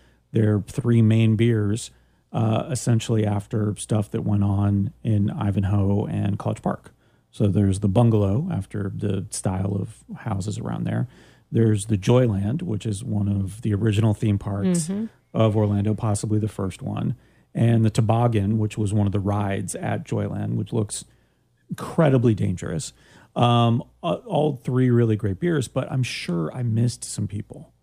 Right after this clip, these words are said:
Speaker 1: I'm
Speaker 2: Mm-hmm.
Speaker 1: sure I missed some beers. I'm sure I missed some breweries that should have been included in that. That's not me, like, playing favorites. That's me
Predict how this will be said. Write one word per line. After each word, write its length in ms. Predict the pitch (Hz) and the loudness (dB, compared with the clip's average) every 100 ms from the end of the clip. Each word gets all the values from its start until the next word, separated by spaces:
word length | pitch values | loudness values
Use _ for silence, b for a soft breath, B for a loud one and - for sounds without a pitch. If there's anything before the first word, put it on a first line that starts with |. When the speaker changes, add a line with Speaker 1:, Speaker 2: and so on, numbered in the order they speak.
| 196 | -4
Speaker 1:
I'm 140 | 170 | 0
Speaker 2:
Mm-hmm. 100 | 160 | 0
Speaker 1:
sure 220 | 170 170 139 | 0 2 4
I 60 | |
missed 220 | 120 117 | 4 2
some 160 | - 101 | 0 -2
beers. 320 | 98 98 95 | 0 0 -2
I'm 100 | 95 | -4
sure 240 | - - 113 | -6 -4 0
I 40 | |
missed 220 | 104 98 | 2 0
some 120 | - | -2
breweries 480 | 98 104 104 104 104 | -4 -4 -4 -4 -4
that 160 | 110 107 | -6 -8
should 180 | - 113 | -6 -4
have 100 | 104 | -2
been 140 | 107 | 0
included 460 | 104 - 117 - - | 0 -2 -6 -6 -6
in 100 | 104 | -6
that. 260 | 98 - - B B B _ | -6 -8 -14 B B B _
That's 240 | 156 160 | 0 2
not 420 | 165 165 156 - | 4 4 2 0
me, 640 | 160 117 123 123 120 113 104 - _ _ | 0 4 6 6 4 2 -2 -8 _ _
like, 240 | - 107 104 | -6 -6 -4
playing 260 | 127 107 | -4 -2
favorites. 720 | 92 - 202 117 107 - - - _ _ _ _ | -4 0 0 0 -4 -8 -12 -18 _ _ _ _
That's 340 | 120 131 131 - | 0 0 0 2
me 600 | 123 123 120 113 110 | 4 4 4 2 -2